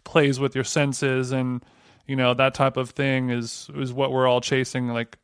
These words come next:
how can I eat something or taste something that I've never had before?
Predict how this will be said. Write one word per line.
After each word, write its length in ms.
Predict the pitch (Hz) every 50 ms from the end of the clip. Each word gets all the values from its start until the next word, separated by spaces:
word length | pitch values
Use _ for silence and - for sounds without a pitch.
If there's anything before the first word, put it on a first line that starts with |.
| _ _ _
how 180 | - 139 131
can 140 | 131 - 131
I 160 | 127 123 127 -
eat 220 | - 139 135 - -
something 380 | - 135 127 123 135 127 123
or 80 | 120 117
taste 260 | - - 139 127 -
something 480 | - 131 123 113 - 120 120 120 120 113 - _ _ _ _ _
that 100 | 127 123
I've 80 | 110 120
never 380 | 131 131 131 127 113 123 127
had 380 | 120 120 131 131 131 127 120 120
before? 680 | 127 120 - - 123 117 117 117 113 113 117 123 123